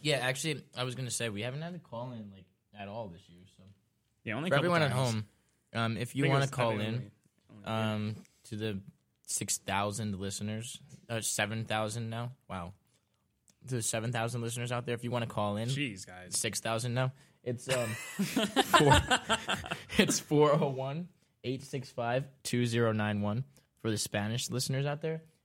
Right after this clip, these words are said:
Speaker 1: That is cuatro cero uno, ocho seis cinco, dos cero nueve uno.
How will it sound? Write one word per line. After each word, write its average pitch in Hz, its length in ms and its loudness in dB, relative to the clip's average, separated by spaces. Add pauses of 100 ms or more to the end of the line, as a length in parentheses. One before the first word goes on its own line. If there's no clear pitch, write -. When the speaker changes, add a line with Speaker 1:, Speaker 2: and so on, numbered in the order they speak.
(140)
Speaker 1:
That 120 140 0
is 110 180 -4 (280)
cuatro 127 320 0
cero 131 480 -2
uno, 139 360 -4 (340)
ocho 123 340 0
seis 123 380 -4
cinco, 143 560 -2 (400)
dos 120 400 0 (180)
cero 117 540 -2 (120)
nueve 104 540 0 (160)
uno. 95 300 2